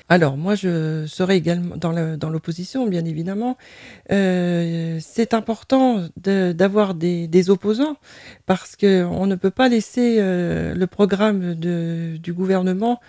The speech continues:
euh, se faire, euh, sans aucune, euh, opposition. Euh, ces cinq dernières années, c'est, c'était ég-, un petit peu le cas. Là, il y avait une grande majorité de députés, euh, de la majorité, ce qui a, a fait que nous,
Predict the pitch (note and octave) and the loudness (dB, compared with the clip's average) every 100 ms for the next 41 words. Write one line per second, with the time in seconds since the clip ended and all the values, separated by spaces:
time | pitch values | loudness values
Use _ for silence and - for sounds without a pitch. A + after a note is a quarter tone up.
0 | - - _ - F3 E3 - F#3 - A3 | -20 -20 _ -6 -4 -4 0 0 4 6
1 | G#3+ F#3 F3 E3 F3+ F#3+ F#3 - G#3 G3 | 6 2 0 0 -2 -2 -2 -2 -4 -2
2 | F3+ E3+ E3 E3 F3 F3+ - C#4 C4 - | -2 -4 -6 -6 -8 -8 0 0 0 -4
3 | - - - _ F3+ E3+ - G#3 F#3 G#3 | -20 -20 -20 _ -2 -2 2 2 2 2
4 | G#3+ G3+ G3+ F#3+ F#3+ G3+ B3+ B3+ F#3 D#3+ | 4 6 6 4 4 4 4 4 0 -2
5 | D#3+ - - F#3 F#3+ F3+ F3+ F3+ F#3 - | -4 -10 -8 0 2 4 0 -2 -4 -4
6 | F3+ G3+ G3 C#4+ C4 G#3+ G3 F#3 F3+ F3 | 2 2 4 4 4 4 4 2 2 0
7 | F3 F#3 A3+ G#3+ G3+ G3+ G3 G#3+ G#3 G3 | 0 2 4 4 4 2 2 2 2 2
8 | E3+ F3 F#3 F3+ F3+ - G3+ F#3 E3 - | 4 2 2 -2 -4 0 2 2 -2 -8
9 | E3+ F3+ E3+ E3 D#3 D3+ D3+ D#3+ F3 E3 | -4 -2 -2 -4 -4 -6 -6 -2 -2 -2
10 | E3+ - D4 D#4 - - E3+ E3+ - F3+ | -4 -2 -4 -4 -10 -8 -6 -6 -4 0
11 | F3 E3+ D#3+ F3 F3 E3 D#3+ D#3+ - B3 | 2 0 -2 -2 -2 -4 -6 -8 0 2
12 | A#3+ - F#3+ F3+ F3 E3 | 2 -2 -4 -2 -2 -4